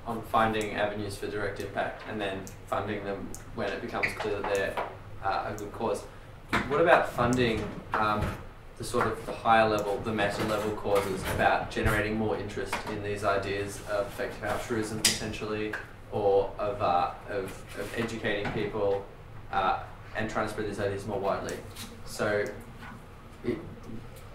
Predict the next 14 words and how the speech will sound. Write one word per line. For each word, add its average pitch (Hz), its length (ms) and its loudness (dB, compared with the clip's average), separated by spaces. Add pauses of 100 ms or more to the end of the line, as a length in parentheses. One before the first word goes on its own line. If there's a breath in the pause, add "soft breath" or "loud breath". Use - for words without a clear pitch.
(160)
is 123 100 0
there 127 120 8
a 107 80 6
danger 113 300 4
there 117 420 4
of 107 340 -4
investing 104 380 -4
too - 140 -6
much - 220 -4
or 101 80 -4
too 110 180 -6
little 104 280 -4 (100)
into - 260 -6
meta 95 200 -4